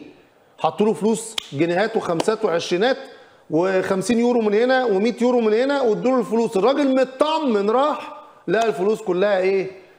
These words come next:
بالمصري، وسرقوا اليوروهات منه. النهارده عشان نتابع برضو القصة وما تقولش دي حادثة فردية وبتاع، لا ده عصابة يا بيه. عصابة ومتدورة وبيديرها ضباط ومسؤولين. بيديروها وبيقسموا على بعض.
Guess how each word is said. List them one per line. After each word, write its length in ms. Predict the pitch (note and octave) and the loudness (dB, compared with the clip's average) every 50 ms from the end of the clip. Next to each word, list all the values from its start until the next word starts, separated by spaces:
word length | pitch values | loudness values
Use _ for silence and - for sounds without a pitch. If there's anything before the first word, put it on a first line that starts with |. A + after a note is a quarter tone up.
| _ - | _ -2
بالمصري، 680 | C#3+ D3+ E3 D#3+ E3+ G3+ A3+ G#3+ - G#3 A3 G#3+ F#3+ - - - - - - - | 0 0 2 2 2 0 0 -2 -2 -2 -2 -2 -4 -6 -12 -20 -20 -10 -4 -2
وسرقوا 640 | D#3+ E3+ - A#3+ B3+ A#3+ A3 G3 F#3 F3+ E3 C#3 - - - | 0 2 2 4 4 2 0 0 0 -2 -2 -2 -4 -4 -2
اليوروهات 680 | F3 F3 F3 F3 E3+ E3+ D#3+ E3+ F#3 F#3 F3+ F#3 - - - - | -2 0 0 0 2 2 2 2 2 2 2 0 -4 -12 -6 -4
منه. 340 | D#3+ E3 D3 C3 B2+ - - | -2 -2 0 0 -2 -2 0
النهارده 500 | A3 A#3+ A#3+ A#3+ D4 D#4 C4 G3+ A#3+ G#3+ | 0 2 2 2 2 0 0 0 0 0
عشان 260 | G3 - G3+ G3+ G3+ | -2 -4 -4 -4 -2
نتابع 380 | G3 - B3+ C4 B3 A#3+ F#3 | 0 0 0 2 0 -2 -2
برضو 300 | E3 E3+ A3 A#3 G#3 F#3 | -2 -2 -2 -2 0 -2
القصة 480 | G3+ - - A#3 A3 A3+ - A3 F#3+ - - - - - - - | -2 -2 -2 -2 -2 -2 -2 -2 -2 -4 -6 -16 -20 -14 -8 -6
وما 160 | E3 F#3 F#3+ | -4 -4 -2
تقولش 320 | F#3 A3+ A#3 B3 A#3 G#3 | 0 2 0 0 0 -2
دي 100 | F3 - | -4 -4
حادثة 340 | - F#3+ A#3+ A#3+ - - A3 | -2 -2 -4 -4 -4 -4 -6
فردية 540 | G3+ - F#3+ F3+ D#3+ E3+ A3+ A#3+ A#3 A3+ G#3+ | -4 -4 -6 -4 -2 0 0 0 0 0 0
وبتاع، 460 | G3 F#3+ F#3 F#3 - A3+ B3 B3 G#3+ | 0 -2 -2 -2 0 0 0 0 2
لا 180 | G#3+ B3+ C4+ C4 | 0 0 0 0
ده 160 | F3+ F3+ F#3 | -2 -2 -2
عصابة 480 | E3+ D#3+ - A#3 B3 B3 A3+ G3+ F3+ | -2 -2 -2 0 0 0 0 0 0
يا 60 | D3+ C#3+ | 0 0
بيه. 320 | D3 G3 A3 G3+ D3 B2 - - - - _ _ _ - - - | 0 0 0 0 -2 -4 -8 -16 -20 -20 _ _ _ -18 -8 -4
عصابة 480 | C3 D3 E3 - A3+ B3+ C#4 C4 G#3+ A#3 | -2 -2 0 2 2 4 4 4 2 2
ومتدورة 760 | G#3 G3 F#3+ F#3 D#3+ D3 D3 F#3+ F#3 F#3 A3 B3 B3 A#3+ A3+ | 0 0 0 -2 -2 -2 -2 0 2 4 4 4 4 4 2
وبيديرها 500 | G#3 F#3 G3 F#3 E3 A#3 B3 A#3+ A3 G#3+ | 0 0 0 2 4 4 4 4 2 0
ضباط 560 | F3 F#3+ F3 D#3 D#3 G#3+ A#3+ B3 A#3 A3+ - | -2 -4 -4 -2 0 2 2 2 2 0 -2
ومسؤولين. 760 | G3 F#3+ F#3 F3 - F#3 F3 G3+ B3 C#4 C4 A3+ D#3+ B2 A#2 - - - - _ _ _ _ _ - - - | -2 -4 -4 -4 -4 -2 -2 0 0 0 0 -2 -4 -4 -8 -14 -20 -20 -20 _ _ _ _ _ -10 -4 -2
بيديروها 640 | G3+ G#3+ F3+ F3 A3 A#3 C4+ D4+ C4+ G#3+ - C3 - - - - - _ _ _ - | -2 0 2 2 2 2 2 2 0 0 -2 -4 -10 -12 -20 -20 -20 _ _ _ -2
وبيقسموا 600 | A3+ A3+ A#3 B3 B3 A3+ - - B3 C#4 C#4+ B3+ A3 | 0 2 2 2 2 0 0 0 0 0 2 2 0
على 140 | G#3 G3 F#3+ | 0 0 0
بعض. 520 | A3+ B3+ C4 A3 D#3+ B2+ - - - - | 0 0 0 0 -2 -6 -8 -12 -18 -20